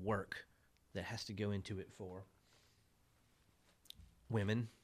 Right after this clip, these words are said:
women of color, um, to win, um, something like a citywide seat in Columbia.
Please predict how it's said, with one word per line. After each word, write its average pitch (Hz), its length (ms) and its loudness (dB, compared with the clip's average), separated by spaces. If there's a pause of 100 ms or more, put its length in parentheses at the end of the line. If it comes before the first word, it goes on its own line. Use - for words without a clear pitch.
(760)
women 101 220 4
of 92 120 -4
color, 110 440 4 (800)
um, 95 420 4 (1800)
to 120 160 2 (120)
win, 113 480 6 (840)
um, 95 200 2 (160)
something 101 340 2
like 95 140 2
a 101 40 -2
citywide 98 480 4
seat 98 240 2
in 101 80 4
Columbia. 113 340 4